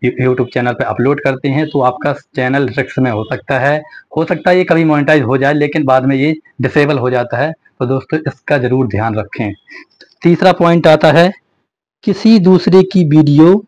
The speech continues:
काट छाट करके अपने YouTube channel पर, अ, उपयोग ना करें, क्योंकि दोस्तों, इसमें copyright strike भी आ जाती है, जिससे आपका channel खतरे में पड़ सकता है। तो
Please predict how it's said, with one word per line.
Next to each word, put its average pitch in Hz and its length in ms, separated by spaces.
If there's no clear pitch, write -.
काट 190 300
छाट 147 260
करके 165 340
अपने 160 500
YouTube 143 260
channel 131 340
पर, 160 140
अ, 123 200
उपयोग 120 360
ना 120 160
करें, 151 360
क्योंकि 135 440
दोस्तों, 135 400
इसमें 127 300
copyright 120 500
strike 127 360
भी 127 100
आ 123 60
जाती 127 320
है, 147 140
जिससे 139 260
आपका 127 340
channel 123 280
खतरे 113 340
में 131 100
पड़ 123 140
सकता 135 400
है। 151 80
तो 196 300